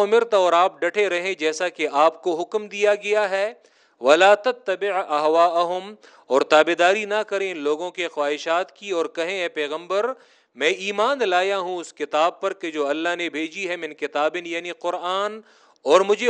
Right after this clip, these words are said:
حکم دیا گیا ہے کہ میں عدل و انصاف کروں تمہارے مابین۔ اللہ ہمارا رب ہے اور تمہارا رب ہے،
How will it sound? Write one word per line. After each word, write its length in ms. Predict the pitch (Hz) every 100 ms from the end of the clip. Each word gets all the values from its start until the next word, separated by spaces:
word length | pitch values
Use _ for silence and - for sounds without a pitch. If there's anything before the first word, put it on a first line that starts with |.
| 202
حکم 260 | 220 294 254
دیا 260 | 214 214
گیا 300 | 196 196 208
ہے 80 | 196
کہ 160 | 190 170
میں 140 | 170
عدل 300 | 156 156 185
و 20 |
انصاف 540 | 196 160 147 156 170 -
کروں 200 | 180 185
تمہارے 460 | 190 170 170 180 185
مابین۔ 560 | 185 185 196 208 214 214 _ _ _ _ _
اللہ 260 | - 202 247
ہمارا 520 | 214 196 214 262 254
رب 220 | 190 214
ہے 120 | 196 214
اور 140 | 196
تمہارا 500 | - 156 147 170 180
رب 200 | 190 190
ہے، 300 | 175 180 208